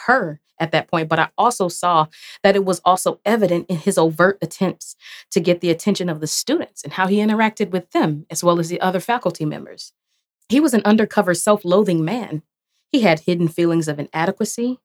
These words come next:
which is totally normal because we all have things that we feel a bit inadequate about.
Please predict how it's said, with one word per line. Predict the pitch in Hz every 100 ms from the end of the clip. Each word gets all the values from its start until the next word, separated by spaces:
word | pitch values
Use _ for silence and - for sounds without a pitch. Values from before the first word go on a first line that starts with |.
| _
which | 175 160
is | 156
totally | - 208 220 190 175
normal | 160 127 127 160 - _ _ _
because | - 269 262 302
we | 392
all | 320 254
have | 202 -
things | 165 175
that | 185 247
we |
feel | 294 - 190
a |
bit | 190 196
inadequate | - 160 170 202
about. | 262 440 -